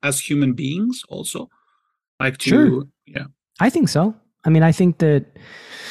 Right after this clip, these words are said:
Speaker 2: what's the point of life if not to progress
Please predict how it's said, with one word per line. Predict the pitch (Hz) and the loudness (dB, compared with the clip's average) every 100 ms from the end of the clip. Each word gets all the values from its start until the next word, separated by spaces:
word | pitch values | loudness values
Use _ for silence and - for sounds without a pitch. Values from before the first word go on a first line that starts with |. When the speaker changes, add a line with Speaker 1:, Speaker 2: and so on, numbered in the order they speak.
| - - - _ - | -14 -16 -18 _ -4
Speaker 2:
what's | 117 120 165 - - _ _ | 0 0 0 -4 -10 _ _
the | 156 123 | -2 -2
point | - 151 | 2 2
of | 120 113 | 2 2
life | 143 123 - | 2 0 0
if | 95 | -2
not | 98 113 117 - | 0 0 -2 -4
to | - 117 107 104 | 0 2 4 2
progress | - 107 87 101 107 110 - - | 0 -4 -2 -2 0 -2 -6 -10